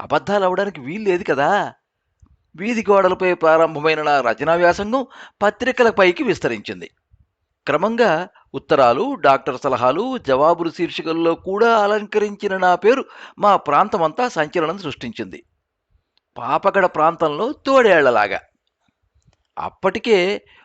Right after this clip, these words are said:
ఒక అనుభవం ఉన్న కొంతమంది సీనియర్ రాతగాళ్లు నన్ను రచనా వ్యాసంగం పదవి వ్యామోహం కంటే పరమ క్రూరమైనదని, ఉబ్బసం వ్యాధి కంటే కడు తీక్షణమైనదని,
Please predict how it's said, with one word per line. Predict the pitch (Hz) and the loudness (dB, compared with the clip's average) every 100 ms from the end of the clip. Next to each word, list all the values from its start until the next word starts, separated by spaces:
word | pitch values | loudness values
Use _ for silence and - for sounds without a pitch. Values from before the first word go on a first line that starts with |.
| _ | _
ఒక | 220 180 | -2 0
అనుభవం | 160 180 214 202 | 0 2 2 2
ఉన్న | 190 165 156 165 - 156 | -2 -2 -2 -4 -8 -6
కొంతమంది | 175 170 165 156 | -4 -2 -2 -4
సీనియర్ | - 170 190 175 - | -6 -8 0 0 2
రాతగాళ్లు | 139 143 170 262 233 - - _ 131 | -2 0 0 0 -2 -10 -20 _ -4
నన్ను | 147 208 170 143 - | -4 -2 -4 -6 -6
రచనా | 123 143 190 | -4 0 0
వ్యాసంగం | 180 165 156 175 156 226 240 196 - | 4 4 4 0 0 -2 -2 -10 -4
పదవి | 117 127 196 220 | -2 -2 -2 -2
వ్యామోహం | 196 175 175 170 160 | 2 2 2 -2 -2
కంటే | 160 156 | -4 -4
పరమ | 190 - 131 175 | -4 -2 -2 -2
క్రూరమైనదని, | - - 117 165 175 180 175 185 240 226 _ _ - | -6 -8 0 2 2 0 -2 -4 -6 -10 _ _ -12
ఉబ్బసం | 113 120 180 190 202 | -10 -2 0 0 -2
వ్యాధి | 202 202 208 | 2 2 4
కంటే | 208 196 214 | 0 2 0
కడు | 196 180 175 120 | 0 -4 -6 -10
తీక్షణమైనదని, | 143 175 175 185 185 180 202 247 | -8 -4 0 0 0 -2 -4 -8